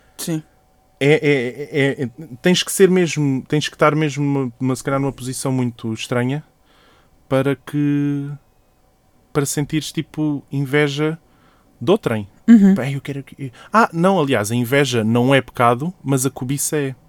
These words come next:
Speaker 2: que no fundo é quase o mesmo.
Speaker 1: Interessante.
Speaker 2: É, portanto, temos aqui dois pecados capitais, mas eu, eu preferia,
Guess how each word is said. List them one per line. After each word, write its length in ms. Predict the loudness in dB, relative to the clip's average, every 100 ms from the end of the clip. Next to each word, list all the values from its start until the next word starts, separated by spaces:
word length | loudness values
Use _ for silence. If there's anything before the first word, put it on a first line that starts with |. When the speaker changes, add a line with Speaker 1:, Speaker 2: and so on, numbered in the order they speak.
| -8
Speaker 2:
que 80 | -6
no 60 |
fundo 280 | -6 -6 -8
é 60 | -6
quase 240 | -6 -6
o 40 | -6
mesmo. 320 | -8 -10 -14 -18 _
Speaker 1:
Interessante. 560 | -2 0 2 2 0 -14 _ _ _ _ _ -10
Speaker 2:
É, 200 | -8 -8 -10 -18
portanto, 280 | -8 -6 -8 -6
temos 220 | -4 -4
aqui 160 | -6 -4
dois 180 | -6
pecados 300 | -6 -8 -8
capitais, 280 | -10 -12 -6
mas 180 | -6 -2
eu, 120 | -4
eu 100 | -4
preferia, 540 | -6 -4 0 2 2